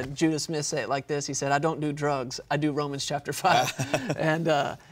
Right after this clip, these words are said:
Speaker 2: yeah,
Speaker 1: Yeah.
Speaker 2: somehow the Spirit of God got the entire New Testament in
Speaker 1: Right,
Speaker 2: one
Speaker 1: right,
Speaker 2: chapter.
Speaker 1: yeah.
Speaker 2: And talking about, um, elevating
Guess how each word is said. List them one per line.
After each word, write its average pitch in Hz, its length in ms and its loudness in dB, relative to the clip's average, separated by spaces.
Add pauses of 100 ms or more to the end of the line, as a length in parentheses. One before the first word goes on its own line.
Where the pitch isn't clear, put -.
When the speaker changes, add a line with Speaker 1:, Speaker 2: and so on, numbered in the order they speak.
Speaker 2:
yeah, 170 160 2
Speaker 1:
Yeah. - 60 -8
Speaker 2:
somehow 185 680 2
the 147 100 -2
Spirit 170 260 0
of 151 80 -2
God 156 260 2
got 147 180 0
the 139 100 -4
entire 151 400 -2
New 151 140 -2
Testament - 520 -8
in 131 120 -6
Speaker 1:
Right, 131 80 -2
Speaker 2:
one 131 100 -4
Speaker 1:
right, 135 40 -8
Speaker 2:
chapter. 123 440 -8 (100)
Speaker 1:
yeah. 104 80 -10 (360)
Speaker 2:
And 147 500 2
talking 185 380 0
about, 143 440 2 (460)
um, 123 520 -4 (220)
elevating 143 880 2